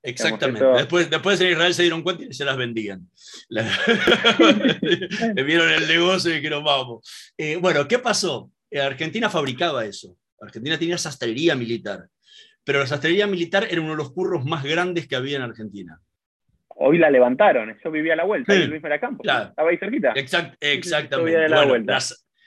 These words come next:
Speaker 1: la sastrería era el curro más grande que había. Te salía una campera fabricada en Argentina más cara que la ca-, no sé, que una campera Armani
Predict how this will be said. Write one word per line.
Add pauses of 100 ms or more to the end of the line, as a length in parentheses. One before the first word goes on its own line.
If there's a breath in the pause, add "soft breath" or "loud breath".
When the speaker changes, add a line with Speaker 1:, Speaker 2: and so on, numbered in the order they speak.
Speaker 1:
la
sastrería
era
el
curro
más
grande
que
había.
Te
salía
una
campera
fabricada
en
Argentina (480)
más
cara
que
la
ca-,
no
sé, (380)
que
una
campera
Armani